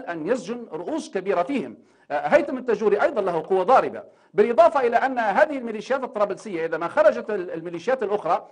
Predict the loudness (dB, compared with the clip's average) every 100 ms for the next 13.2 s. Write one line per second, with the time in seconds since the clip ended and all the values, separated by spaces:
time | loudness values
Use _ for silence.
0 | _ -2 0 4 4 4 2 2 0 -4
1 | -4 0 0 0 -6 -6 -6 -4 -4 -4
2 | 2 2 0 -10 -4 0 0 0 -4 -4
3 | -8 -14 _ -4 -2 0 0 2 2 2
4 | 0 0 0 2 0 2 0 -4 -4 -4
5 | -4 -2 2 2 2 -6 -8 -4 -2 -2
6 | -4 -2 -2 -2 -4 0 4 6 4 -4
7 | -18 -6 -2 -2 -2 0 2 4 4 4
8 | 0 -4 -8 -8 -6 -8 -10 -14 _ _
9 | -2 2 4 4 2 0 0 2 2 2
10 | -6 -6 -2 -2 0 -4 -2 -2 -2 -4
11 | _ -2 0 2 0 2 0 0 -8 -6
12 | -4 0 0 0 -2 -2 0 4 4 2
13 | -2